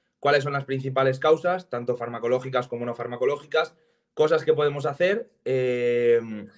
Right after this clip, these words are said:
ya no solo suplementación ni farmacología, sino cosas básicas, como sería la, la propia hidratación.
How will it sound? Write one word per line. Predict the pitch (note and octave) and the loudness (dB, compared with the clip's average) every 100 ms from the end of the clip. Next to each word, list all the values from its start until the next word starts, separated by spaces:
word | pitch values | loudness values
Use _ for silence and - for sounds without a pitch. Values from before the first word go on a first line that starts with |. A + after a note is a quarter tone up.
| _ _ - | _ _ 4
ya | C3+ | 6
no | C#3 | 6
solo | C#3+ C#3 C#3 C3 | 8 10 10 10
suplementación | C3+ C3+ C3+ C3 B2+ C3+ B2+ | 6 4 4 2 2 2 2
ni | B2 | -2
farmacología, | B2 B2 A#2+ A#2+ D3 F3 | -4 0 0 0 2 0
sino | B2+ A#2 A2+ | 0 -4 -4
cosas | A#2 A2 | -4 -4
básicas, | A#2+ C3+ D3+ D#3+ E3 | -4 -6 -6 -6 -8
como | A2+ G#2 | -20 -20
sería | G#2+ G#2+ | -10 -4
la, | G#2+ G#2+ | -2 -2
la | G#2 | -4
propia | G#2+ G#2+ A2 | -8 -10 -10
hidratación. | G#2+ A2 A2 D3 G3 | -10 -12 -4 -2 -2